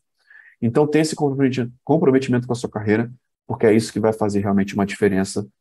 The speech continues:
no seu próximo nível. Beleza? Então é isso. Se você gostou aqui desse vídeo, dá um like, se inscreva aqui no nosso canal. Se você é aluno, fique ligado lá no nosso canal Telegram de alunos, que eu tô colocando o link aqui dessas sessões no Zoom.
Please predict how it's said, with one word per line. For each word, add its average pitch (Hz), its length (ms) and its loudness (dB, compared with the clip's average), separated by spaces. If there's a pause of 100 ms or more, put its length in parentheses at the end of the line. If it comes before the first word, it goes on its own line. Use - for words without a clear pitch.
(160)
no 98 100 2
seu 95 140 -2
próximo 95 420 0
nível. - 260 -2 (320)
Beleza? 196 480 6 (240)
Então 185 280 4
é 160 60 8
isso. 196 260 2
Se - 300 -20
você 160 60 2
gostou 151 240 4
aqui 156 120 -2
desse 143 240 0
vídeo, 139 260 2
dá 127 160 2
um 139 60 0
like, 131 280 0
se - 120 -16
inscreva 139 260 2
aqui 135 140 -4
no 123 80 -2
nosso 120 240 -4
canal. 120 400 2 (240)
Se - 160 2
você 156 240 6
é 180 60 6
aluno, 175 380 4 (240)
fique 160 200 -2
ligado 156 340 4
lá 147 140 2
no 147 80 -8
nosso 147 160 -4
canal 139 220 2
Telegram 135 300 2
de 135 80 -2
alunos, 131 260 -2
que - 60 -8
eu 139 40 -4
tô 143 100 -6
colocando 139 380 2
o 135 40 6
link 135 280 2
aqui 135 320 -2 (340)
dessas 147 320 0
sessões 139 320 0
no 131 100 2
Zoom. 131 240 0